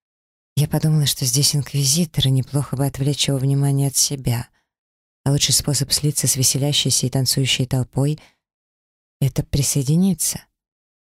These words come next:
«Не смею отказать», — прошептала я, присаживаясь в реверансе. И, кажется, сделала это достаточно грациозно. Удивительно, восемь лет прошло, а тело помнило каждое движение, каждый поклон.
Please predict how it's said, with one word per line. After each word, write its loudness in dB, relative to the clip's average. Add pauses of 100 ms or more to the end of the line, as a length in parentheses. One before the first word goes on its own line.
(360)
«Не 2
смею 2
отказать», — -2
прошептала 0
я, 0 (240)
присаживаясь 0
в -2
реверансе. 0 (840)
И, -8
кажется, 0
сделала 0
это 0
достаточно 0
грациозно. -2 (600)
Удивительно, 0
восемь 0
лет -4
прошло, -2 (420)
а -2
тело 0
помнило 2
каждое 0
движение, 0
каждый 0
поклон. -4